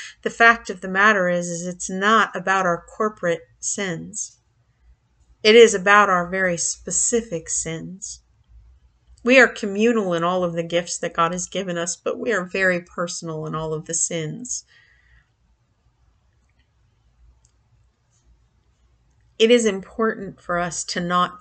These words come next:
vicariously repent, for us to not sit there in communion and in the part of confession say, "Oh, I have done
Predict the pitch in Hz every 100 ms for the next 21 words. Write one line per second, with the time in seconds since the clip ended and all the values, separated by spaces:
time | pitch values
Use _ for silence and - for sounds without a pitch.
0 | 190 180 175 175 - - 190 175 165 -
1 | 165 156 175 _ _ _ _ 175 175 -
2 | - - - - _ _ _ _ _ _
3 | _ _ - _ _ _ _ _ _ _
4 | _ - 208 202 - 226 202 190 - -
5 | 226 220 214 190 185 180 175 185 180 185
6 | 180 180 180 180 - 180 170 175 170 165
7 | - - - _ 202 190 185 180 - -
8 | - 202 196 - 180 180 196 190 - 185
9 | 175 175 180 - - 185 185 - 196 190
10 | 190 185 190 180 185 180 175